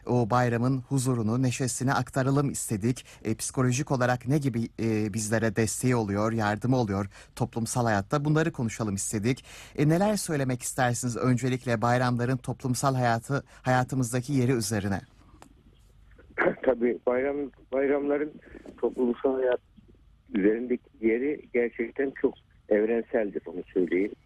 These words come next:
Speaker 1: Hı hı.
Speaker 2: Evrenseldir. Mesela bizim sadece bizim, e, dinimizde, inanç sistemimizde değil, bütün dinlerde muhakkak bayramla ilgili günler vardır. Noel vardır,
Speaker 1: Evet.
Speaker 2: Paskale vardır. E, yani bizde de, e, Ramazan bayramı vardır,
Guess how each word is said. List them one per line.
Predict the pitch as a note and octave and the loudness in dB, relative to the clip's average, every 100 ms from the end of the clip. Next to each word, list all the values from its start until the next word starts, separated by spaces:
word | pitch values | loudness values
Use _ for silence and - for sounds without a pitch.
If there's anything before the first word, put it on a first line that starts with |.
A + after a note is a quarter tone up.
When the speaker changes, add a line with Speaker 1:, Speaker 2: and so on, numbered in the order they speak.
| _ _ - | _ _ -2
Speaker 1:
Hı | |
hı. | D3+ A#2 | 0 0
Speaker 2:
Evrenseldir. | A2 G#2+ A2+ - - G#2 A#2+ D3+ - - _ _ | 2 2 0 -2 0 0 0 -4 -6 -20 _ _
Mesela | A2+ G#2 B2 A#2+ - | -6 -2 -4 -2 -2
bizim | G#2 A#2 A#2+ - | 0 0 0 0
sadece | C3 - A2 B2 G#2+ | 0 -2 -2 -2 -2
bizim, | G#2+ B2 - - | -2 -2 -2 -4
e, | G#2+ G#2+ - - - - - - | 0 0 -2 -6 -12 -10 -10 -2
dinimizde, | A#2+ A2 A2 A2 - A2+ | 0 2 2 2 2 0
inanç | G#2 A2 - - | 2 -2 -4 -14
sistemimizde | - A2 G#2 G2 G#2+ G#2+ | -4 -2 -2 -6 -4 0
değil, | C3 D3 - | 0 -2 -8
bütün | - C#3+ A2 | -2 0 2
dinlerde | F#2+ G2+ G2 - - - _ | 0 0 0 0 -4 -4 _
muhakkak | G#2 G#2+ - G2+ - | -2 -2 -4 -12 -2
bayramla | F#2+ F#2+ A2+ G#2 G2+ | 0 2 0 -4 -6
ilgili | F#2 G#2 - - | -6 -6 -8 -4
günler | G2+ F#2+ G2 | -4 0 2
vardır. | G2 F2+ D#2+ - - - - _ - - | 2 0 -4 -10 -20 -20 -20 _ -20 -14
Noel | G2 G#2 F#2+ - | -6 0 0 2
vardır, | C#3 A2+ E2 - | 0 0 -4 -8
Speaker 1:
Evet. | |
Speaker 2:
Paskale | F2 - F#2 F#2 F2 | -10 -10 -2 -2 0
vardır. | E2+ D#2+ E2+ E2 - - - - - - - - - F#2 | -4 -8 -10 -10 -12 -20 -20 -20 -20 -20 -20 -20 -14 -4
E, | G2 G2 | -2 0
yani | G#2 F2 | 2 2
bizde | F#2 E2+ G2+ - | 0 0 0 2
de, | F2+ E2+ - - | -2 -4 -12 -2
e, | F#2+ F#2 | 0 2
Ramazan | F#2 G2 F2 F#2 F2+ | 0 0 -2 -2 -2
bayramı | F2 E2 E2 E2 | -2 -2 -4 -4
vardır, | E2 D#2 | -6 -8